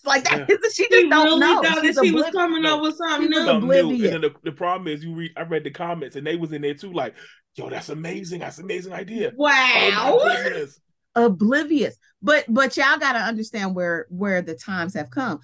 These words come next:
Speaker 1: Once upon
Speaker 3: Yeah,
Speaker 1: a
Speaker 3: that's true.
Speaker 1: time, it was that you couldn't just be out in Never Never Land and have a signal to some random thing that would connect you to the entire world.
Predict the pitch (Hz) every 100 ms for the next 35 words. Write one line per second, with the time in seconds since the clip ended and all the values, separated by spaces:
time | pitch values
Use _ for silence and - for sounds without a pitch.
0 | _ - 247 339 247 240 214 190 214 403
1 | 370 208 196 - - 247 220 220 220 190
2 | 185 277 285 330 - 214 208 208 190 247
3 | - - 226 226 214 208 214 220 202 226
4 | 262 269 202 185 180 208 285 254 226 214
5 | - 330 302 262 208 226 - 226 220 214
6 | 214 208 196 277 311 277 226 214 202 185
7 | 196 214 208 202 208 214 208 208 208 214
8 | 190 208 330 320 151